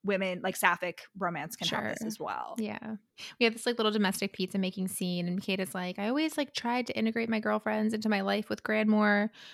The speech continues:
Speaker 2: but, like, all of them were so frustrated that we wanted to spend so much, that I wanted to spend so much time with her." And we learned that Makeda hasn't been home in five years, despite the fact that she's also really close with her grandmother and family. Um, and so it was, like, a nice little, like,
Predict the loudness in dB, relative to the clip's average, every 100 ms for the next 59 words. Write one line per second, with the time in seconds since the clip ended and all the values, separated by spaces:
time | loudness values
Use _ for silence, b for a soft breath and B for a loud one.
0 | B -4 -2 -2 -6 _ _ 4 6 8
1 | 8 8 6 2 2 2 2 2 2 2
2 | 0 0 0 0 0 -2 0 0 6 10
3 | 10 10 6 0 2 0 2 2 4 2
4 | 2 2 2 0 -4 -14 4 8 8 8
5 | 6 4 4 6 6 4 2 0 2 0
6 | 2 2 2 0 0 -2 -2 -4 -6 -6
7 | -2 -2 -2 -6 -6 -2 -2 0 -4 -4
8 | -4 -4 -4 -6 -6 -4 -2 -2 -2 0
9 | 0 -2 -2 -2 2 2 4 2 B B
10 | B B _ 4 6 6 2 0 -2 2
11 | 2 2 0 -8 -6 -4 -2 -4 -6 -8
12 | -8 -6 -8 -10